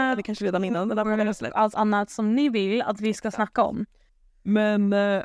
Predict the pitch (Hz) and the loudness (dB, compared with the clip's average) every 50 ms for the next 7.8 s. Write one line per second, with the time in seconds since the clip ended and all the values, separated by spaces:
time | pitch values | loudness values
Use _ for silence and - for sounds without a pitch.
0 | - - 226 233 233 233 220 294 247 247 185 170 175 180 180 175 170 - - 185 | -4 0 2 4 4 4 4 2 4 2 2 2 2 0 0 0 -2 -2 0 0
1 | 165 127 180 262 320 - 427 - - 202 175 202 349 - 254 233 - - 190 - | 2 2 2 -2 -4 -4 -4 -2 0 0 2 0 0 0 -2 -4 0 0 0 0
2 | - 392 294 208 165 165 - - 208 165 147 151 - - 359 - - 190 165 190 | 2 0 0 0 -2 -4 -2 -2 0 0 0 0 -2 -4 -4 0 0 -2 0 0
3 | 233 247 - 269 269 233 180 175 269 294 - 262 254 240 233 - 214 180 156 151 | -2 -2 -2 0 0 2 2 2 2 2 2 0 0 0 0 0 0 0 0 0
4 | 185 214 226 285 - 339 415 494 - - 254 214 208 - 196 - 208 - 254 226 | 0 0 -2 -2 -2 -4 -6 -4 -4 -2 -2 0 0 0 0 -2 -4 -4 -4 -4
5 | 226 202 - - - _ _ _ _ _ _ _ _ _ _ _ _ _ _ _ | -2 -2 -4 -4 -6 _ _ _ _ _ _ _ _ _ _ _ _ _ _ _
6 | - 196 220 214 202 208 202 202 190 240 254 277 311 320 311 285 311 285 294 294 | 0 2 2 4 4 2 2 0 0 0 0 0 0 0 -2 -2 -2 0 0 0
7 | 294 - 294 320 247 262 254 285 277 262 247 262 247 247 247 262 | 0 0 -2 -4 -4 -4 -2 -2 -2 -2 0 0 2 2 2 0